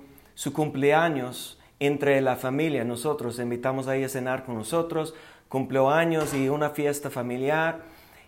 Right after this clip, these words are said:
Y entonces mi hija Hannah, pues es una... Ella de,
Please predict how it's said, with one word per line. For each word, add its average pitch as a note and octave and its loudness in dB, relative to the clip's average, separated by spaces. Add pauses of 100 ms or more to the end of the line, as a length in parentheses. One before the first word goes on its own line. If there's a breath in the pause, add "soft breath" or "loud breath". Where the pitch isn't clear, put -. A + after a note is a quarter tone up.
(120)
Y D3+ 0 (540)
entonces D#3 4
mi E3 4
hija A3+ 4 (120)
Hannah, D#3 0
pues C#3 2
es C#3+ -2
una... F3+ 4 (460 loud breath)
Ella E3+ 8
de, D3+ 6